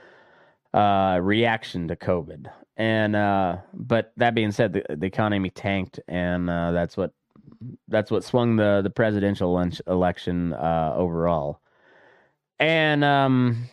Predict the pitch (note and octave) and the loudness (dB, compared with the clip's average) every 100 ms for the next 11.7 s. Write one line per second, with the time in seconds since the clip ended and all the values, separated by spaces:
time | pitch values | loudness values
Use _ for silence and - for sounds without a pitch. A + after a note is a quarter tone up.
0 | - C#3+ D#3 G2 G#2 A2 G#2+ C#3+ C3+ A#2+ | -4 0 2 0 -2 -4 -2 0 2 2
1 | G#2+ G#2 F#2+ - - A2+ A2 G#2 G2+ - | 2 2 0 -2 0 2 4 2 -2 -4
2 | F#2 F#2 G2+ G2+ G2+ F#2 F#2+ G#2 F#2 F2+ | -6 0 2 2 2 0 -4 0 2 2
3 | F2 E2+ - - _ _ _ - A#3+ - | 2 0 -4 -16 _ _ _ 0 0 2
4 | D3+ G2+ G#2+ G#2 F#2 F#2+ G2 G2 F#2+ F#2 | 0 0 2 2 2 2 2 0 0 0
5 | G2 F#2 F2+ E2+ - - F#2 F2 E2+ E2 | 0 0 0 -4 -12 -4 0 2 0 -4
6 | _ _ _ _ - - _ _ _ _ | _ _ _ _ -20 -20 _ _ _ _
7 | D3 C3 A#2+ G#2 G2+ C3 A#2+ - - D#3 | 0 0 2 2 2 0 0 -4 -2 -2
8 | - G#2 G2+ F#2+ - G2 G2 F#2+ F#2 D2+ | 2 0 2 -2 -2 0 2 2 0 -4
9 | - _ _ - _ _ _ _ - A#2+ | -12 _ _ -20 _ _ _ _ -2 -2
10 | - B2 A#2 B2+ G#2+ G2 - C3+ C3+ G#2+ | 2 2 2 0 0 -2 0 0 2 -2
11 | - F#2+ F#2 F#2 F#2+ G2+ | -2 -4 -2 -2 0 0